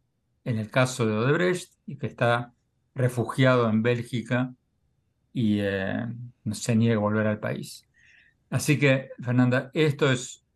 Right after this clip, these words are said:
para mí una indicación de que, de que esta ola, esta marea rosa está un poquito en retroceso.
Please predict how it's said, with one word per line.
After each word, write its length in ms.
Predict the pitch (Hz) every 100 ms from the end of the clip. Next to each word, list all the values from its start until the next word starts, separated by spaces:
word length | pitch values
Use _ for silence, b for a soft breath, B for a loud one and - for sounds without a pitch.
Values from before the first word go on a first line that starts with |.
| _ -
para 180 | 117 120
mí 220 | 185 208
una 480 | 185 127 113 107 110
indicación 680 | 113 110 113 - 127 131 127
de 160 | 110 110
que, 320 | 104 113 - 139 _ _ _ _ _ _ _ _ -
de 100 | 113
que 100 | 127
esta 260 | 107 131 123
ola, 720 | 143 139 131 117 104 95 -
esta 300 | - 127 135
marea 320 | 147 127 123 117
rosa 360 | 123 135 -
está 200 | 113 -
un 200 | 117 110
poquito 400 | - 107 131 127
en 80 | 120
retroceso. 680 | 104 123 110 180 151 156 131